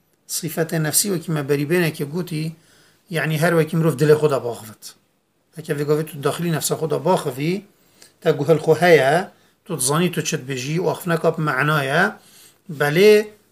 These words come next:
تدل خدا تبيجي. دنك نينا، حرف نينا،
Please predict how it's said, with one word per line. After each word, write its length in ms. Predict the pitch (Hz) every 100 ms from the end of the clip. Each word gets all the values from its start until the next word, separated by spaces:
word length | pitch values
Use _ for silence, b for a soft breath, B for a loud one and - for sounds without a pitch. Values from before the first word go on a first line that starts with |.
| _
تدل 320 | 139 139 170 196
خدا 220 | 294 220
تبيجي. 420 | 139 139 120 160 - _ _ _ _
دنك 320 | 151 185 202 202
نينا، 400 | 208 170 165 - -
حرف 340 | - 180 190
نينا، 420 | 190 185 165 202